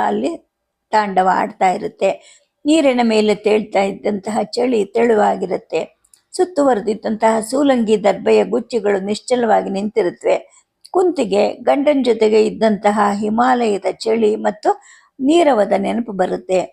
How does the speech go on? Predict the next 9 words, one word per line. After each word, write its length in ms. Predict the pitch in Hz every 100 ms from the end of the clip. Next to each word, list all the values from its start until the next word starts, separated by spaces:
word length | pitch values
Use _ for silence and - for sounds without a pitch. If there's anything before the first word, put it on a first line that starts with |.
| _ _ _
ಅಂತಹ 400 | - 339 359 277 277 - -
ಅಗಾಧ 460 | 226 220 240 370 302
ಪರ್ವತಗಳು 680 | - 214 202 233 220 208 202
ತನ್ನ 300 | 208 208 208
ಮೇಲೆರಗಿ 600 | 196 220 262 226 190 214
ಕೂತು 600 | - 262 302 - 208 - _ _ 220
ಮಾತನ್ನು 640 | 226 277 381 294 262 226
ಹಿಸುಕಿ 420 | 214 214 - 269
ಹಾಕಿರುವಂತಹ 840 | 220 214 214 214 208 - - -